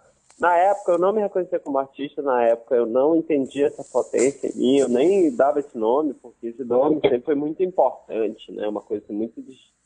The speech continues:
muito, muito distante, assim, de mim, que cresci dentro da periferia. Então, a arte, ela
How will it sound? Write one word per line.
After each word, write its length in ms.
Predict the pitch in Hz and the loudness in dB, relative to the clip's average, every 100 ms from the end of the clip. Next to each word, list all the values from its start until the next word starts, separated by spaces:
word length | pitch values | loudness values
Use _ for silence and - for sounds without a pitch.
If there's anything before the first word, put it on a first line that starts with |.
| _ | _
muito, 220 | 113 117 156 147 120 | -10 -8 -4 -4 -4
muito 220 | 123 131 - _ | -6 -8 -10 _
distante, 640 | - - - 127 120 - 101 | -14 -12 -2 2 2 0 -6
assim, 280 | - 101 101 | -10 -14 -14
de 80 | 104 | -6
mim, 260 | 104 98 _ _ _ _ _ _ | -6 -6 _ _ _ _ _ _
que 160 | 113 | -8
cresci 560 | 101 104 104 - 101 107 | -4 0 -2 0 0 2
dentro 200 | 107 117 | 2 2
da 60 | 123 | 0
periferia. 640 | 123 - 135 123 110 101 95 95 | -4 -4 -2 -2 0 -2 -4 -12
Então, 200 | 95 101 | -14 -8
a 240 | 101 104 | -2 0
arte, 220 | 120 - | 0 0
ela 180 | 110 110 | 0 0